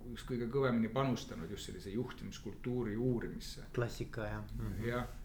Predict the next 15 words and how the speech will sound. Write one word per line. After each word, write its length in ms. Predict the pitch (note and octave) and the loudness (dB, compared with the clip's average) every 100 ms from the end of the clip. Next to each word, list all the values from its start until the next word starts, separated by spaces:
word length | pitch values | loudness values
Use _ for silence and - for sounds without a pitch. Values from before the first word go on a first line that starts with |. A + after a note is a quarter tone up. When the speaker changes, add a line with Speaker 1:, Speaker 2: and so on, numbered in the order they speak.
| - - | -8 -6
Speaker 1:
Ja 120 | G#2 | 4
tema, 200 | E3 F3 | 6 8
tema 200 | G3 F#3 | 10 10
on 100 | B2+ | 10
öelnud, 360 | B2+ A#2+ A2 | 8 6 2
äh, 240 | A2+ A2+ A2+ | 0 0 2
niimoodi, 300 | B2+ A#2 A2 | 2 2 2
et, 280 | G#2+ - - | -2 -4 -4
äh, 220 | A2 A2 - - - - - - - | -2 -2 -4 -8 -8 -8 -8 -8 -6
et 120 | - - | -6 2
kolm 300 | E3+ F#3 D3+ | 6 8 6
asja 340 | E3+ - G#2+ | 4 2 0
juhtub, 500 | A2 C3 - G#2+ - | 2 0 0 -4 -2
äh, 160 | G2+ A2 | -2 0
iseenesest 720 | C3+ B2 A#2 F2+ - - - | 2 4 4 0 -6 -8 -10